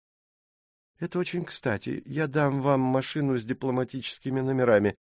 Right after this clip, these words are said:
Уезжайте поскорее, пока на выездах из Каира не начались проверки. Если вас остановит полиция, немедленно звоните мне». Он даёт им мобильный телефон. «Мы ваши должники», говорит ему Рене.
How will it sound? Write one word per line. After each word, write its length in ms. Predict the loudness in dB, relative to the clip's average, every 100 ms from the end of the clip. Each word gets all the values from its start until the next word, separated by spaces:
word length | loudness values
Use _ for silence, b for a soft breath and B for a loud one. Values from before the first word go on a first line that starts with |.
| _ _
Уезжайте 580 | -2 0 0 -2 -2 -2
поскорее, 500 | -6 -6 -4 -2 -2
пока 300 | -4 -4 -2
на 160 | 0 0
выездах 480 | 0 0 0 -2 -2
из 120 | -2
Каира 420 | 0 2 4 4
не 140 | 6
начались 440 | 4 2 -2 -4 -2
проверки. 560 | 2 2 2 0 -4 -4 _ _ -10
Если 360 | -6 -4 -2
вас 260 | 0 0 -2
остановит 540 | -4 0 2 2 0
полиция, 560 | 0 0 -2 2 2 2 _ _ _ _ _
немедленно 800 | 2 6 8 8 6 4 2 2 0
звоните 500 | -2 0 -2 -4 -6
мне». 260 | -6 -6 -10 _ _ _ _ _ _ _
Он 200 | 2 2
даёт 440 | 4 4 4 0 -4
им 140 | 0 0
мобильный 640 | 0 0 2 0 -2 -2
телефон. 480 | -4 -6 -6 -8 -10 -14 _ _ _ _ _ _ _ _ _
«Мы 380 | -4 -2 -2 -2
ваши 320 | -4 -4 -4
должники», 640 | -4 0 0 -2 -4 -10 _ _ _
говорит 480 | -4 0 2 0 -2
ему 220 | -2 0
Рене. 300 | 2 0 -2